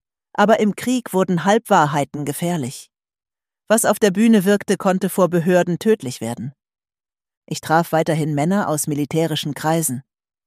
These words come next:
Einige waren Deutsche, andere Franzosen.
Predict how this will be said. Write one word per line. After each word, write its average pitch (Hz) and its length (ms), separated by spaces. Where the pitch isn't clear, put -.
Einige 170 400
waren 107 280
Deutsche, 156 460
andere 175 400
Franzosen. 208 640